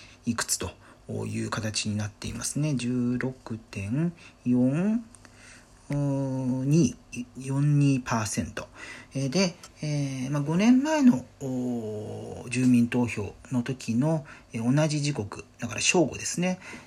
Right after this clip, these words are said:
に比べて三点九九ポイント下回っているという形になっています。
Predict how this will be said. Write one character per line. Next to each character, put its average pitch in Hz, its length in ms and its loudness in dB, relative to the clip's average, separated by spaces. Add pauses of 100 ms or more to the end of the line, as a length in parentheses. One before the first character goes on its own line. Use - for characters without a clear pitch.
に 170 120 2
比 - 180 -4 (160)
べ 160 100 0
て 196 340 2 (100)
三 247 360 6
点 123 280 0
九 202 260 -2
九 240 240 2
ポ 247 160 0
イ 240 120 10
ン 220 40 0
ト - 100 -8
下 - 280 -2
回 139 120 2 (140)
っ - 20 -4
て - 220 -10
い 101 100 -2
る - 120 -12 (560)
と 117 100 0
い 113 80 0
う 110 80 -4
形 - 300 -8
に 110 80 -2
な 104 80 -4
っ - 20 -6
て - 140 -10
い 98 40 -8
ま 101 140 -6
す。 - 320 -4